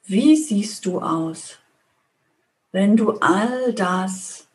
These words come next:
hättest? Bedien dich jetzt an dem Buffet des Lebens und stell dir vor, wie du wirkst, wie du aussiehst, wie du bist,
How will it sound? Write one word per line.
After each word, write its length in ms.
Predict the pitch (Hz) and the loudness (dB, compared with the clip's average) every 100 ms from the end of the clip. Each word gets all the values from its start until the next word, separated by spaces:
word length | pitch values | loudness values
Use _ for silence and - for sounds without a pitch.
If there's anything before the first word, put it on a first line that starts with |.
| _ | _
hättest? 600 | _ 180 170 170 - - | _ -10 -8 -14 -14 -12
Bedien 480 | - 196 214 285 370 | -10 -4 4 6 6
dich 220 | 302 277 | 4 0
jetzt 420 | 220 175 - - - | -2 -2 -4 -8 0
an 160 | - | 4
dem 260 | 277 269 262 | 4 4 4
Buffet 500 | 226 226 262 254 240 | 2 0 -4 -2 -2
des 220 | 226 220 | -4 -4
Lebens 640 | 208 202 180 - - - _ _ _ _ _ _ _ _ | 0 2 2 -2 -10 -16 _ _ _ _ _ _ _ _
und 160 | 190 185 | -4 -4
stell 380 | - 202 220 269 | -2 0 2 4
dir 160 | 254 | 2
vor, 600 | - - 214 226 214 - - _ _ _ _ _ _ _ _ _ _ _ - | 0 0 2 4 0 -6 -18 _ _ _ _ _ _ _ _ _ _ _ -16
wie 420 | 170 247 302 311 | -8 4 6 6
du 240 | 240 226 | 4 0
wirkst, 640 | 220 254 202 - - - - | 2 2 0 -6 -14 -16 -10
wie 140 | 170 165 | -6 0
du 120 | - | 2
aussiehst, 760 | - 180 226 - 180 165 - | 4 4 2 0 -6 -8 -2
wie 100 | 220 | 0
du 160 | 226 220 | 2 2
bist, 520 | 233 269 - - | 4 2 0 -10